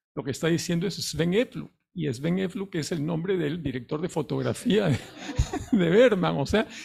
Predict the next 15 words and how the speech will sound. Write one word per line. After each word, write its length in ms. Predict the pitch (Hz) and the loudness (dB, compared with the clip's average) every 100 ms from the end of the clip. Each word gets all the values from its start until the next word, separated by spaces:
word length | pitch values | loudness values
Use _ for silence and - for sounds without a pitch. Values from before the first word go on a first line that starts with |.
| - - | -12 0
era 180 | 240 | 2
todo 140 | 240 240 | 4 4
un 120 | 233 | 2
juego, 760 | - - 220 196 151 135 170 - - - - | 0 2 6 6 6 2 0 -6 -20 -20 -6
este, 920 | 185 165 143 - - _ 151 143 - | 0 0 0 -4 -10 _ -2 -2 -4
muy 280 | - 202 254 | 0 2 4
lúdico, 600 | 180 175 151 156 208 226 - _ _ - | 4 2 2 2 0 0 -6 _ _ -2
que 120 | 190 | 0
tenía 480 | 185 156 196 196 - | 0 -2 -4 -6 -6
todos 340 | 202 214 - | -4 -2 -2
estos 360 | 208 - 262 - | -4 -4 -8 -4
condimentos 1120 | - 151 156 170 180 185 - 208 202 - _ _ | -4 -2 -2 0 0 -2 -2 -2 -2 -10 _ _
o 200 | 139 139 | -8 -6
todas 340 | - 185 175 | -2 -2 0
estas, 540 | 202 - - 202 - | -4 -6 -6 -6 -6